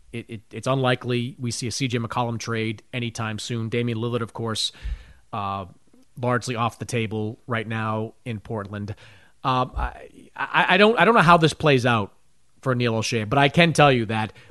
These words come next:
if they're looking for evidence of a hostile work environment, they're going to find it. It just, again, it just depends on what, you know, what these, what these stories that are being told rise to, and if they, in the minds of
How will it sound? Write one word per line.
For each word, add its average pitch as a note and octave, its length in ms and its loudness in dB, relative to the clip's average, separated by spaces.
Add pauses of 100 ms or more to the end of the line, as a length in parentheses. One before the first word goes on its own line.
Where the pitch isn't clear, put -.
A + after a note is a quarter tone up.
(180)
if C#3+ 180 4
they're F#3+ 160 8
looking F#3 280 6
for D3 100 4
evidence D3+ 360 4
of C3+ 60 -2
a B2+ 60 6
hostile C3+ 340 4
work C3 180 2
environment, C#3+ 480 4
they're D3 140 8
going C3+ 240 4
to A#2+ 80 -4
find F#2+ 260 -6
it. - 120 -20 (260)
It A2 100 -8
just, B2 280 -4 (200)
again, G#2+ 360 -6
it G2 100 -10
just - 380 -8
depends A2+ 280 -6
on G2+ 160 -6
what, G#2+ 360 -6 (960)
you - 60 -16
know, F#2+ 160 -12 (180)
what C#3 320 0
these, C3+ 500 -2 (840)
what D#3 200 6
these D#3 140 4
stories C#3 360 4
that C3 100 0
are B2 40 4
being A#2 280 -2
told A#2 400 -4
rise B2+ 320 4
to, D3+ 420 0
and B2+ 140 -2
if A2+ 100 -2
they, C3+ 360 2
in C3+ 180 -4
the A#2 80 -2
minds A#2+ 420 -2
of A2 260 -4